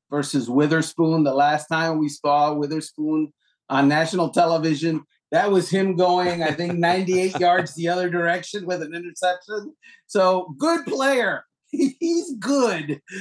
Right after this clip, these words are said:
Speaker 1: Uh, Ja'Marr Chase, another good player. He's good. It's gonna be a very interesting,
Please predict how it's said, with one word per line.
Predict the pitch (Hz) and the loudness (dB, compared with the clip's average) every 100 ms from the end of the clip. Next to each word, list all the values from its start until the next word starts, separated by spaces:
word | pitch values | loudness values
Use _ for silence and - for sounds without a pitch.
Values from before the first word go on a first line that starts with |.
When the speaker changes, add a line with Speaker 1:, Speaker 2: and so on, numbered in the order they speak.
| 185 - 180 | -10 -6 2
Speaker 1:
Uh, | 185 185 180 170 170 | 4 6 4 0 -4
Ja'Marr | 202 240 277 277 | 0 0 0 -2
Chase, | - 285 208 - _ - - - | -4 -2 -2 -6 _ -20 -8 0
another | 247 262 302 320 277 | 0 2 0 0 -2
good | 220 233 180 | 0 -2 -2
player. | 214 196 190 185 180 | -8 -4 -4 -4 -4
He's | 262 320 - | -4 -4 -6
good. | - 165 143 | -6 -4 -4
It's | 175 190 | -8 -6
gonna | 226 226 | -6 -4
be | 214 185 | -2 -2
a | |
very | 156 180 185 180 | 0 0 2 0
interesting, | 180 175 - 170 170 156 | 0 -6 -4 -2 -2 -4